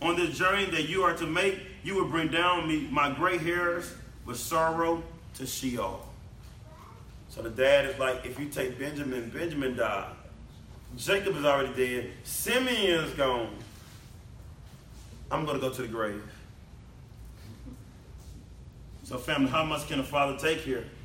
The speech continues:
Knowing all this stuff is happening here. A famine is happening. His sons are actually taken away from him. What is God doing? What is God doing in the midst of this?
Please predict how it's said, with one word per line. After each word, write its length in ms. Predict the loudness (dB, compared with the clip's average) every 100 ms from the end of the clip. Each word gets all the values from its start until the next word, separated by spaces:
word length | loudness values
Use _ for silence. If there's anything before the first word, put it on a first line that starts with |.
| -16 -18 -12 0
Knowing 320 | 4 4 6
all 160 | 6
this 100 | 6
stuff 220 | 4 2 2
is 80 | 2
happening 400 | 4 4 0 -2
here. 240 | -2 -4 -8 -16 -16 -16 -16 -16 -10
A 80 | -10
famine 400 | 2 4 4 2
is 100 | 2
happening. 500 | 2 4 0 -2 -4 -12 -18 -12
His 280 | -4 -2 4
sons 400 | 6 8 8 8
are 340 | 8 6 6 -4 -14 -16 2
actually 320 | 4 4 2
taken 300 | 4 4 6
away 260 | 4 6 6
from 180 | 4 2
him. 240 | 4 4 -2 -12 -14 -16 -16 -18 -18 -18 -16 -16 -16 -16 -18 -16 -16 -18 -18 -18 -16 -16 -16 -16 -16 -16 -16 -18 -18 -18 -18 -14
What 180 | 2 2
is 100 | 2
God 280 | 0 -2 0
doing? 360 | -2 -2 -6 -10 -14 -14 -16 -16 -16 -16 -16 -16 -16 -16 -16 -16 -18 -4
What 240 | 6 6
is 120 | 6
God 400 | 6 8 8 6
doing 240 | 6 6 6
in 60 |
the 80 | 4
midst 280 | 4 2 0
of 80 | 0
this? 220 | 0